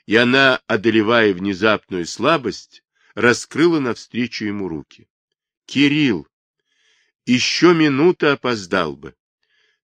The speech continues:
Ты задохнулся", выговорила она, едва только сама перевела дыхание. "С машинами беда. А вещи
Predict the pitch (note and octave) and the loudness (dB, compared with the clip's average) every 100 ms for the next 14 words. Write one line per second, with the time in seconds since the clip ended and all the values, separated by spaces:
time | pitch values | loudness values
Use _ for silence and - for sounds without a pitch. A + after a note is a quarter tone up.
0 | - C3 C#3 - F#2 G#2 B2+ B2+ - A2+ | -4 0 0 0 -4 -2 0 0 -2 -4
1 | F2+ - - D2+ G#2 A2 G2+ F2+ F2 E2+ | -4 -6 -14 -6 -4 -2 -2 -2 -4 -4
2 | E2+ F#2+ D#3 A#2 G2 E2+ B2+ - B2 A2 | -4 -2 -2 -2 -6 -2 -2 0 -4 -4
3 | G2 - G2 F#2 C3 D3 A2 F#2+ F2 E2 | -8 -6 -6 -2 -2 -2 -6 -6 -6 -4
4 | G2 F2+ - D#2 C#2+ - _ _ _ _ | -6 -8 -12 -12 -14 -18 _ _ _ _
5 | _ _ _ _ _ _ _ _ _ _ | _ _ _ _ _ _ _ _ _ _
6 | _ _ _ - - A2 C3+ C#3 - F#3+ | _ _ _ -14 -8 -2 0 0 -2 -4
7 | G3+ F#3+ F3 D3 D3+ B2 B2+ F2+ D2 _ | -4 -4 -6 -4 -4 -2 -2 -2 -6 _
8 | _ _ - C#3 A2+ A#2+ A2 - F3 F3 | _ _ 0 0 2 -2 -2 -6 -6 -8